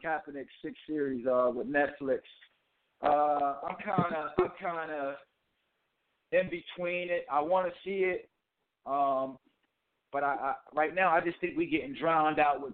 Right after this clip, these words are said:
too much. Like, and, and, and don't get me wrong on this, like, um, guys, um, please have understanding of what I'm saying.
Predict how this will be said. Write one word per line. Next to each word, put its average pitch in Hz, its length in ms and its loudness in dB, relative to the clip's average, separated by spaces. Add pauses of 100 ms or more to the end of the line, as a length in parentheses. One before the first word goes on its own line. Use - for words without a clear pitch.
too 185 100 -8
much. 151 320 -2 (420)
Like, 139 260 -2
and, 147 100 -4
and, 143 580 -4
and 143 320 -8
don't 196 240 4
get 175 200 0
me 165 100 0
wrong 160 380 2
on 139 240 -4
this, 143 180 -6 (100)
like, 135 200 -4
um, 135 400 0 (500)
guys, 139 400 2
um, 131 400 -2 (960)
please 180 380 0
have 151 300 2 (760)
understanding 156 560 0
of 135 80 2
what 143 160 4
I'm 131 160 4 (100)
saying. 123 300 -2